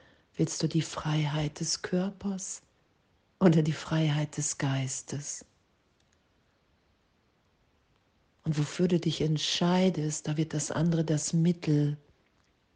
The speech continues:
um das zu erfahren, zu erreichen.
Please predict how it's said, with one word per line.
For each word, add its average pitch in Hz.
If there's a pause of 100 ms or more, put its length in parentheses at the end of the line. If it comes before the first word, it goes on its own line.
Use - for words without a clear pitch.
(640)
um 202
das 165 (400)
zu -
erfahren, 160 (100)
zu -
erreichen. 156